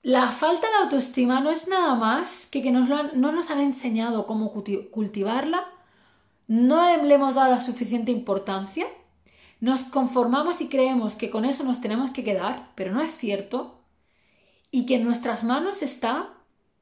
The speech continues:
saber o querer hacerlo. Porque se puede encontrar la forma de hacer.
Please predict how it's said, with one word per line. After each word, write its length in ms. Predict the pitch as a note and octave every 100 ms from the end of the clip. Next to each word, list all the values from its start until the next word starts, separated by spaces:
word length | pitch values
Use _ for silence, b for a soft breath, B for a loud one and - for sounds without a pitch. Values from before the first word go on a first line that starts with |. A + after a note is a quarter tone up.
| _
saber 680 | _ - A3 G#3+ D#4 F#4 - -
o 140 | G#3
querer 480 | A3 G#3 C4 - -
hacerlo. 500 | G3+ - G3+ E3+ E3+ - _ _ _ _ _ _ _ b b b b
Porque 220 | C#4+ D#4
se 140 | F#4
puede 240 | F#4 G#4 G4
encontrar 360 | C4 A3 G3
la 120 | F3+ E3+
forma 260 | E3 E3
de 60 | -
hacer. 280 | - -